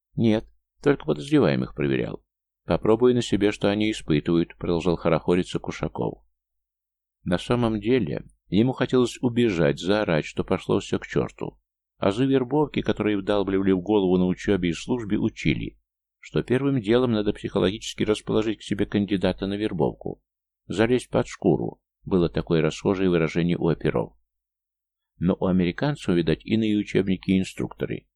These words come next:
Это уже не вербовка, а допрос с применением полиграфа. "Вы знаете, как меня зовут?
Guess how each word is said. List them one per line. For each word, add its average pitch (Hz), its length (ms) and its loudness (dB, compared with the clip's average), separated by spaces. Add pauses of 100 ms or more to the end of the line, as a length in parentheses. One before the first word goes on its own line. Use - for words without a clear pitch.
(640)
Это 87 240 0
уже 107 180 0
не 117 100 0
вербовка, 90 680 2
а 98 100 0
допрос 90 600 0
с - 80 -20
применением 78 600 2
полиграфа. 76 640 -4 (720)
"Вы 101 100 -2
знаете, 143 380 0
как 127 200 -2
меня 123 220 2
зовут? 104 480 2